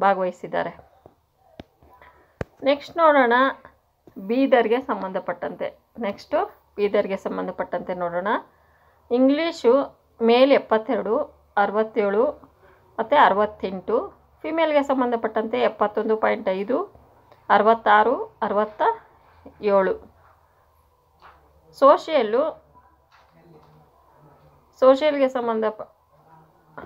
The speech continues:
ಸೋಷಿಯಲ್‌ಗೆ ಸಂಬಂಧಪಟ್ಟಂತೆ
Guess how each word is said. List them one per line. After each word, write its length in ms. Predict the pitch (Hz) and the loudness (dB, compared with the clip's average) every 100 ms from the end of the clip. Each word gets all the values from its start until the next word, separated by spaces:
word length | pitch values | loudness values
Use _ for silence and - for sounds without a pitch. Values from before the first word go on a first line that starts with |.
| - _ _ _ _ _ _ - - _ _ _ _ _ _ _ _ _ _ _ _ _ _ _ - | -20 _ _ _ _ _ _ -10 -10 _ _ _ _ _ _ _ _ _ _ _ _ _ _ _ 2
ಸೋಷಿಯಲ್‌ಗೆ 480 | 269 269 302 285 269 | 2 4 0 0 -2
ಸಂಬಂಧಪಟ್ಟಂತೆ 880 | 254 220 208 196 196 - 226 240 | -2 -4 -4 -6 -6 -8 -6 -2